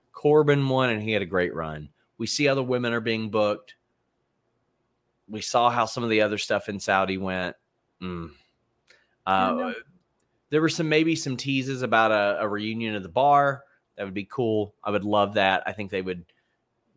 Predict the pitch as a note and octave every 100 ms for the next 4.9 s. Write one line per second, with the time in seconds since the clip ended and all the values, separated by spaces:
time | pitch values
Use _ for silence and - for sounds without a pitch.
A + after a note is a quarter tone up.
0 | - - - G#2 - F#2+ F#2 - F#2+ F#2
1 | F2+ F#2+ - - G#2+ G2 F#2+ - - G2+
2 | G2+ - G2+ F#2+ E2+ G2+ A2+ C3 B2 -
3 | C3+ B2 B2+ B2+ B2+ B2+ - _ _ _
4 | _ D3 C#3+ A2+ F#2+ D#2+ E2 D2+ D2+